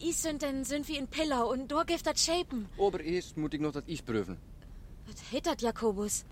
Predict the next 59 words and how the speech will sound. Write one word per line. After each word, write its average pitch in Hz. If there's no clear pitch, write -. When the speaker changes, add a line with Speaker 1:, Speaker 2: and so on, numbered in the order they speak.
Speaker 2:
Ich 151
loop 160
nu 143
eerst 147
mal 147
over 120
het 110
ijs 175
en 127
kan 143
dan 165
zeggen 151
waar 151
we 143
heel 151
zeker 160
over 147
het 139
Hafen 143
naar 156
Pilo 185
komen 117
kunt. 107
Speaker 1:
Wenn 196
du 196
meinst, 202
du 226
hast 233
ja 254
mit 214
Nuto 226
eins 190
richtig 196
mogt. 170
Ich -
töf 294
hier 262
mit 208
de 214
Kinder 214
ob 196
die. 208
Speaker 2:
Is, -
is, 113
is 120
gut, 101
Anna. 90
Speaker 1:
Und 196
was 202
hast 220
du 254
da 220
für 226
ein 202
Tau 208
im 247
Hals 269
mit 226
de 208